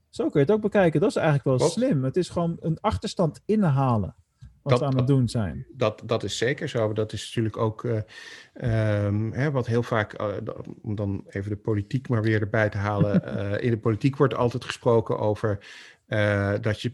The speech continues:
Speaker 2: dat, dat op het moment dat je aandacht vraagt voor dit soort dingen, dat je dan bezig zou zijn met identiteitspolitiek. Nou, dat is
Speaker 1: Mhm.
Speaker 2: onzin. Ehm,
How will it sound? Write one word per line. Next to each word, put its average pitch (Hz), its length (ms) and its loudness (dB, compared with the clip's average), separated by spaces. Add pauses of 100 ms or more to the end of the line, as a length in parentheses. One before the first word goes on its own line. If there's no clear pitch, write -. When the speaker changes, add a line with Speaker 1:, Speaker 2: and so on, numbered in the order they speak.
Speaker 2:
dat, 104 300 -2
dat 107 200 -4
op 101 80 -10
het 117 120 -6
moment 117 340 2
dat 107 180 -4
je 101 340 -4
aandacht 123 400 2
vraagt 113 240 -2
voor 113 140 -10
dit 104 160 -4
soort 98 200 -8
dingen, 98 220 -2
dat 98 160 -8
je 113 80 -14
dan 101 140 -8
bezig 110 280 -4
zou 101 140 -8
zijn 95 160 -2
met 95 160 -6
identiteitspolitiek. 110 1300 -6
Nou, - 160 -10
dat 156 100 0
is 156 140 4
Speaker 1:
Mhm. 226 100 0
Speaker 2:
onzin. 123 540 -2 (640)
Ehm, 104 720 0